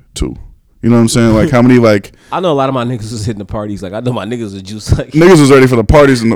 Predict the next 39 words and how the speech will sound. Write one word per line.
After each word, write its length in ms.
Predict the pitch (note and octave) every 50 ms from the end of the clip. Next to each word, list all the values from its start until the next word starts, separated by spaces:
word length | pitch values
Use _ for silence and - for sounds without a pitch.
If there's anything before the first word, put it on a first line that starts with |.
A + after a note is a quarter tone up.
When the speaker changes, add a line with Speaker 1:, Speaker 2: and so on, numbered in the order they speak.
| - -
Speaker 1:
and 320 | A2 A2+ A2+ A2 G#2+ G2+ -
Speaker 2:
<laughs> 0 |
Speaker 1:
some 160 | - - C3+
Speaker 2:
It's 100 | C3+ E3
Speaker 1:
other 100 | C#3 C3+ - B2+
Speaker 2:
dumbass 140 | A#2 A2 A2
Speaker 1:
things, 140 | A2 A2+ A#2+
Speaker 2:
work 100 | B2 A#2+
Speaker 1:
you 60 | A#2
know? 160 | A2+ A2 -
Speaker 2:
out 60 | -
here. 240 | - F3+ D3+ D3 F3+ -
Speaker 1:
<laughs> 60 | - - - - G#3 F3 - C#3+ C#3 - -
Speaker 2:
Like, 120 | G3 F3+ G#3
that's 220 | D#3+ D#3+ F3+ -
what 140 | E3 C#3+ C#3
niggas 260 | C#3 C3+ C#3 C#3 B2+
was 120 | B2 B2 -
thinking. 260 | - C3+ C3 B2+ A#2
Like, 140 | G#2+ G2+ C3
it's 120 | C3 A2+
work 260 | F#2+ G2 A#2+ A#2+ - A#2
out 120 | G#2 G2
here, 200 | G#2 G#2+ G2 G2 G2
nigga. 180 | G#2 A2 A2+
What 100 | A2+ A2
the 60 | G#2+ -
fuck 180 | - A#2 G2+
is 120 | G2 G#2 G#2
you 80 | A2+
talking 220 | A2+ A#2+ G#2+ F2+ F#2+
about? 160 | D#2+ D#2 D2
I 40 | G2
love 200 | G2 G#2+ G#2+ G#2+
this 100 | G2 -
Afrotech 500 | - - _ - E2 - - F#2+ G#2+ -
shit. 840 | - A2 - C#3+ - B3+ B3+ - C4 A3+ - A3 - - - F#3+ -
<laughs> 0 |
Um, 400 | B2+ A2+ A2 A2 G#2 G#2 G#2+